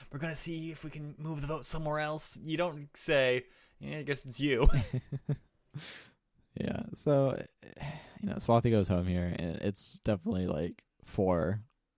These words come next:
Speaker 2: a reason. Like, Swathi didn't really have to go home. It's just, like,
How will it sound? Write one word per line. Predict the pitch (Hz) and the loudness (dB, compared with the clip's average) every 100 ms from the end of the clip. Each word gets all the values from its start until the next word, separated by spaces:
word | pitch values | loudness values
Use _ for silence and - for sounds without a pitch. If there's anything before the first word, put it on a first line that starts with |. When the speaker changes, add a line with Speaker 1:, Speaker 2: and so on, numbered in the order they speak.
| _ | _
Speaker 2:
a | 80 78 | -6 -4
reason. | - 60 - - 71 | -4 -6 -6 -6 -6
Like, | 67 - | -8 -8
Swathi | - - - 101 | -8 -6 -6 -6
didn't | 87 - | -8 -6
really | 82 73 - | -6 -4 -6
have | 104 87 - | -6 -6 -6
to | 104 | -4
go | 92 98 | 0 0
home. | 104 101 107 110 101 | 2 4 4 2 -2
It's | - - - | -6 -10 -8
just, | - - | -10 -6
like, | - - | -4 -6